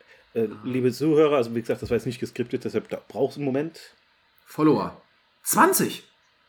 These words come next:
Speaker 2: Zwanzig
Speaker 1: Ja.
Speaker 2: Follower.
Speaker 1: So,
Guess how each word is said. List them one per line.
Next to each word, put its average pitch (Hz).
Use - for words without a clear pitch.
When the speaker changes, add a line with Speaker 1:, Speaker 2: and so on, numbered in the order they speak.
Speaker 2:
Zwanzig 127
Speaker 1:
Ja. 285
Speaker 2:
Follower. 120
Speaker 1:
So, -